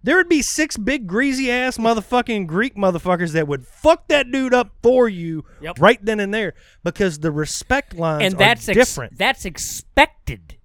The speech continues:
Speaker 1: Yes.
Speaker 2: That's the point. It's expected. That's not, it, it, that's what has to happen or else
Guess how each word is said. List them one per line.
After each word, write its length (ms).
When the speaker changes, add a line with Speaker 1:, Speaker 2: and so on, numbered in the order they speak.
Speaker 1:
Yes. 380
Speaker 2:
That's 200
the 120
point. 220
It's 140
expected. 1300
That's 240
not, 220
it, 180
it, 180
that's 360
what 160
has 420
to 160
happen 460
or 120
else 380